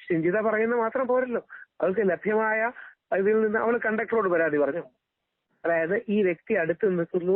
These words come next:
അല്ലെങ്കിൽ അടുത്ത് നിന്ന് തട്ടുന്നു എന്നൊക്കെയാണല്ലോ പറയുന്നത്.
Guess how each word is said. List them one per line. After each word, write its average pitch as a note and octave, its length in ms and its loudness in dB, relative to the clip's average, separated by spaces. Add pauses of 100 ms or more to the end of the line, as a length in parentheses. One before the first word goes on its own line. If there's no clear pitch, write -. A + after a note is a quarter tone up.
അല്ലെങ്കിൽ E3 320 0
അടുത്ത് D#3+ 260 -2
നിന്ന് F3+ 240 0
തട്ടുന്നു F#3 380 -2
എന്നൊക്കെയാണല്ലോ G3 480 0
പറയുന്നത്. F3+ 380 0